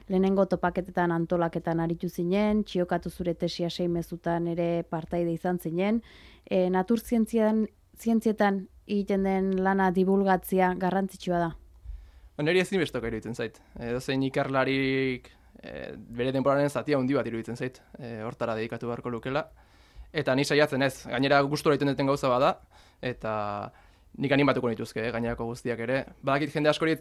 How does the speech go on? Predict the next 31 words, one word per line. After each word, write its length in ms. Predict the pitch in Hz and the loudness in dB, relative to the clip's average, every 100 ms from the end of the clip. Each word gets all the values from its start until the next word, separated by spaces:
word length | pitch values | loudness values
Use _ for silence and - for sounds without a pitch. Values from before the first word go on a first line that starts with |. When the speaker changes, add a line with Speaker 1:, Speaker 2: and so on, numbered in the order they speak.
| - | -4
Speaker 2:
kosta 220 | 143 143 151 | -6 2 2
egiten, 240 | 139 135 - - | 2 -4 -6 -4
kosta 240 | - 151 | -2 0
egiten 220 | 143 147 | 0 0
zaiola, 300 | 135 135 147 175 117 | 0 0 0 0 -4
eta 200 | - 117 | -6 -6
ez 60 | 117 | -2
zaio, 220 | 127 123 - | -2 -2 -4
beste 260 | 131 123 | -10 0
batzuk 160 | 147 156 | 0 2
ez 60 | 147 | -2
diotela 380 | 156 131 127 127 | 0 0 0 -2
horrelako 320 | 131 143 151 | -2 -2 -2
garrantziarik 460 | 127 135 139 120 117 | -2 -2 -2 -4 -6
ematen. 360 | 110 117 - 143 _ - - - - | -8 -8 -12 -16 _ -20 -20 -20 -8
Baina 280 | 117 120 117 | -4 -2 -2
gure 200 | 123 139 | 0 2
kasuan 360 | 151 170 156 | 2 2 2
bai 300 | 151 151 147 - | 2 2 -2 -6
zientziaren 540 | - 151 156 160 151 | -4 -4 0 0 2
aldetik 340 | 147 143 160 135 | 0 0 -2 -4
eta 160 | 123 117 | -4 -2
bai 140 | 120 | -2
kontserbazioaren 640 | 139 139 151 147 143 143 143 | -2 -2 0 -2 0 -2 0
aldetik, 300 | 143 135 120 | -2 -4 -4
bi 140 | 131 | -2
esparru 320 | 143 - 147 147 | -2 -2 -2 0
horiek 160 | 139 | 0
lantzen 240 | 143 143 139 | -2 -4 -4
ditugunez, 400 | 143 147 147 151 - _ - _ _ | -2 -2 -2 -4 -14 _ -20 _ _
e, 380 | - 113 107 104 | -10 -8 -8 -8